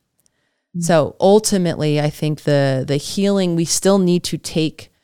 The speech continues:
Speaker 2: all of those moments to be present to our own pain, to be present to our own suffering.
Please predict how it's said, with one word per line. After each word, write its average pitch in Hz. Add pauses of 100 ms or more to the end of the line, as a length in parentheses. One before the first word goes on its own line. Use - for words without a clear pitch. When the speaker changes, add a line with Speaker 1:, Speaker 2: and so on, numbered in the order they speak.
(400)
Speaker 2:
all 202
of 180
those 147
moments 151
to -
be 151
present -
to -
our -
own 139
pain, 127
to -
be 151
present 156
to 139
our -
own 143
suffering. -